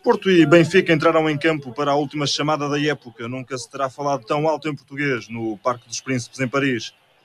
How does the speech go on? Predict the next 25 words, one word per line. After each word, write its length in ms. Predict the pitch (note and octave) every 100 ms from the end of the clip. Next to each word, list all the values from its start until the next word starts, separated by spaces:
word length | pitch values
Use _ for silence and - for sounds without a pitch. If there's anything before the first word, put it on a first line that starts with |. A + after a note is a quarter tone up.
| _ _ C4 B3 B3+ B3 - G#3+ _ _
Trinta 240 | C3 C#3
e 40 | C#3
cinco 220 | D3 C3
mil 180 | C#3+ C#3+
imigrantes 440 | C#3 B2+ C#3+ -
encheram 420 | C#3+ C3 D3 C#3
a 40 | C3+
sala 240 | D#3 D3+
de 60 | C3+
visitas 400 | B2+ D3 D3 C3+
do 140 | D3
futebol 340 | C#3 E3 D#3 D3+
francês. 600 | D#3+ D3+ D#3 C#3+ A#2 A2+
No 260 | A#2+ A2+
regresso 460 | G#2 A#2 C#3+ C#3 -
a 40 |
uma 140 | C3+ C3
casa 260 | D3 C3
que 80 | C#3+
conhece, 420 | - C#3+ D3+ D3
Arthur 200 | D#3 D#3+
Jorge 460 | B2+ C#3 D#3 D3 -
pôs 320 | D3 C#3+ B2
o 60 | D3+
Benfica 460 | D#3 - E3+ E3+